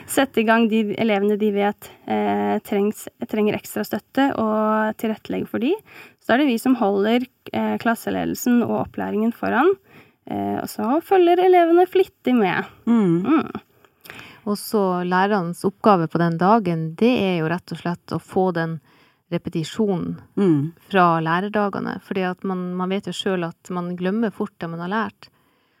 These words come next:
Speaker 3: Og så er de et hestehode foran elevene.
Speaker 2: Ja.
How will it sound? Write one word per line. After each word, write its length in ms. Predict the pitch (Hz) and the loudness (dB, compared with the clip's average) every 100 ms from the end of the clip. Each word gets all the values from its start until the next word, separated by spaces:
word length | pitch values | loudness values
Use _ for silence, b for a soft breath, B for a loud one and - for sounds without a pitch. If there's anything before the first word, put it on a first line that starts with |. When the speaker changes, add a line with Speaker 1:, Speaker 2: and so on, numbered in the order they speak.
| _ 220 | _ -6
Speaker 3:
Og 60 | |
så 80 | 285 | 0
er 40 | 285 | 2
de 260 | 233 202 | 4 2
et 320 | 190 _ _ - | -2 _ _ -8
hestehode 440 | 220 - 208 185 175 | -8 -2 0 0 0
foran 300 | 180 170 165 | 2 4 2
elevene. 540 | 170 196 175 175 180 _ | 2 0 0 -2 -6 _
Speaker 2:
Ja. 160 | 180 165 | -2 -2